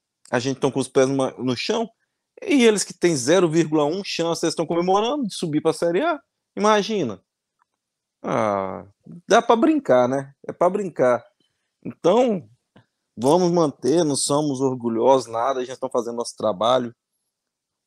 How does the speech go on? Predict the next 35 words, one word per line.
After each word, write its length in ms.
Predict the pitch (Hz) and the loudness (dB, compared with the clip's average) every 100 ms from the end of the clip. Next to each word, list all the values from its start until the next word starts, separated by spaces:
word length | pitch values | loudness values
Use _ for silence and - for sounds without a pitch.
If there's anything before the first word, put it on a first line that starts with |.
| _ | _
né? 380 | 107 113 135 135 _ - | -4 -2 -2 -6 _ -10
Mantendo 340 | 110 - 117 | -10 -4 -4
a 60 | 113 | -2
gestão, 680 | 120 107 - - 135 131 127 | 0 -2 -2 2 2 2 -4
mantendo 440 | 117 107 117 110 - | -8 -8 -8 -8 -8
o 80 | 117 | -4
elenco, 680 | 110 120 139 131 - 131 123 _ _ _ _ _ | -2 -2 -2 -4 -6 -8 -8 _ _ _ _ _
e 80 | _ | _
caminhando 480 | - 143 151 151 151 | -2 2 2 2 2
rumo 200 | 139 170 | 0 -2
a 20 | |
esse 160 | 175 190 | -2 -4
título. 480 | - 117 - - - - | -4 -4 -4 -12 -16 -20
Até 200 | - 127 | 0 0
agora 260 | 117 127 | 2 0
o 40 | 123 | -2
campeonato 340 | 120 127 127 | 0 0 2
não 80 | 143 | -2
acabou 420 | - 123 107 113 | 2 2 2 -2
ainda, 500 | 117 143 131 131 127 _ _ _ _ _ _ _ _ - | -2 -2 0 0 -2 _ _ _ _ _ _ _ _ -10
e 840 | 113 113 117 110 110 104 101 - _ _ _ - - _ | -6 -2 -2 -2 -4 -4 -8 -12 _ _ _ -20 -20 _
vamos, 380 | 113 131 151 143 | 4 6 4 0
como 180 | 156 151 | 0 0
eu 60 | |
disse, 240 | 127 117 - | 0 -2 0
sempre 260 | 170 147 | 0 0
disse, 160 | 123 117 | 0 2
é 60 | 113 | 0
pé 200 | - 143 | 2 2
no 140 | 139 | 0
chão 400 | - 143 156 160 | -2 -2 0 0
e 40 | |
regularidade 680 | 147 135 151 151 135 127 131 | 0 4 6 6 4 2 0
do 60 | 135 | -4
time. 380 | - 104 95 | -14 -14 -14